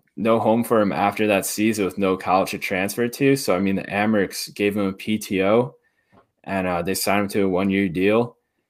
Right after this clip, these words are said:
And then, I mean, the rest is history. He had a solid season in Rochester. Uh, after that solid season, Sabres offered him a contract. I mean, then we saw his performance at the Prospects Challenge. I mean, he's just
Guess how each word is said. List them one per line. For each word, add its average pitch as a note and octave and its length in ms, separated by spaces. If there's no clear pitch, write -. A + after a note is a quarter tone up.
And F#2 180
then, F#2 160
I F#2 40
mean, F#2 200
the F#2 80
rest G#2 240
is G2+ 140
history. F2+ 460
He G2 100
had G2 140
a F2+ 80
solid G2+ 360
season G#2 320
in G2+ 100
Rochester. A2 1080
Uh, F2+ 400
after F#2 280
that F2+ 120
solid G2 300
season, G#2 340
Sabres G#2 400
offered G2 260
him G2+ 80
a F#2+ 40
contract. A2 640
I G2 120
mean, F#2+ 320
then A2 140
we A2+ 60
saw A2 220
his A2 100
performance G#2+ 520
at G#2 80
the - 80
Prospects G#2+ 560
Challenge. G2 480
I F2+ 80
mean, F2+ 240
he's A#2 220
just A2+ 400